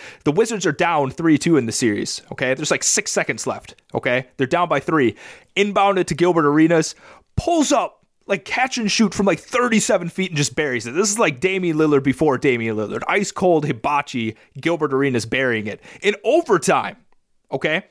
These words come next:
This is not LeBron hitting a game winner. This is the beginning of the passing thing. LeBron gets doubled at the half court near the end of overtime. Makes a pass, extra pass to Damon, uh, Damon, Damon Jones, not Stoudemire. Damon Jones hits a corner three.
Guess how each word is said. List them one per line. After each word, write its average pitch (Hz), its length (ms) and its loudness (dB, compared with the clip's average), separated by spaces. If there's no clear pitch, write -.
This 156 120 -4
is 180 100 -6
not 240 220 0
LeBron 214 380 2
hitting 220 240 -2
a 151 40 0
game 208 240 2
winner. 127 200 2
This 127 120 -2
is 175 60 -4
the 165 80 -4
beginning 180 320 0
of 151 80 -4
the 135 80 -2
passing 196 480 -2
thing. 127 300 -2
LeBron 202 300 2
gets 165 160 -2
doubled 202 360 2
at 190 80 -2
the - 60 -4
half 151 300 -4
court 139 320 -2
near 175 300 4
the 170 160 2
end 160 100 0
of 139 140 -4
overtime. 127 420 0
Makes 196 300 0
a 190 60 -2
pass, 175 360 -2
extra 175 240 -6
pass 156 240 0
to 151 80 -8
Damon, 151 320 0
uh, 127 160 2
Damon, 147 260 0
Damon 156 220 -4
Jones, 135 280 -2
not 123 100 -2
Stoudemire. 110 540 -2
Damon 170 260 -2
Jones 165 320 0
hits 175 100 -6
a 170 60 0
corner 170 300 0
three. 147 360 2